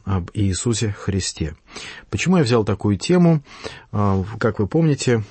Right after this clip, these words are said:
мы уже третью программу, а, пытаемся говорить, а, о вопросах экзегетики, о вопросах правильного толкования Библии. На прошлой программе, а, мы пытались, а,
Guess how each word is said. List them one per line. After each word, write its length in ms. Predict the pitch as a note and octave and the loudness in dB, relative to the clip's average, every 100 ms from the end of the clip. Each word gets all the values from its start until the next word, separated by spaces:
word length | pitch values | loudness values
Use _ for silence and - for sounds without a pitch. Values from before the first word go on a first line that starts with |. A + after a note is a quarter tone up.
| - | -2
мы 220 | G#2+ G#2 | 2 2
уже 260 | F2+ G2+ F2+ | 2 0 0
третью 420 | - A2+ - F#2+ | 0 0 0 -2
программу, 680 | G2+ F#2+ B2 E3 D#3 D3 C#3 - | 0 0 2 4 4 2 -2 -4
а, 260 | G#2 F2+ F2 | -2 0 -2
пытаемся 460 | F2 C3+ D3 C3 | 0 2 2 2
говорить, 640 | G2 F#2+ G2 B2+ B2+ - - | 0 2 2 2 -2 -10 -4
а, 160 | G2+ | -2
о 200 | G2 B2 | 0 0
вопросах 580 | A2 G2 A#2 A2+ G#2+ - | 0 0 2 0 0 -4
экзегетики, 640 | F#2+ G2 G2+ G#2+ F2 - F#2+ | 0 0 2 0 -2 -6 -4
о 60 | |
вопросах 560 | F#2 F2+ C3 C#3 B2+ - - - - | -4 -2 0 0 -2 -10 -18 -18 -8
правильного 360 | - A#2 A#2 F#2+ | 0 2 2 2
толкования 640 | F#2 - F#2 G2 F#2+ F#2 | -2 -2 0 2 2 0
Библии. 380 | F2 E2 E2+ - - - - - | -2 -6 -10 -14 -20 -18 -20 -4
На 80 | G2+ | -2
прошлой 320 | A#2 G#2 G2 | 0 -2 -4
программе, 640 | - F#2+ F2 E3 D#3 D3 C3+ - - _ | -2 -2 2 4 4 2 -2 -12 -20 _
а, 100 | G#2 | 2
мы 220 | F#2 C#3 | 4 2
пытались, 540 | C#3+ G#2+ A2+ A2 G2 - | 2 2 2 2 0 -2
а, 340 | G#2 F#2+ F2+ | -2 0 -2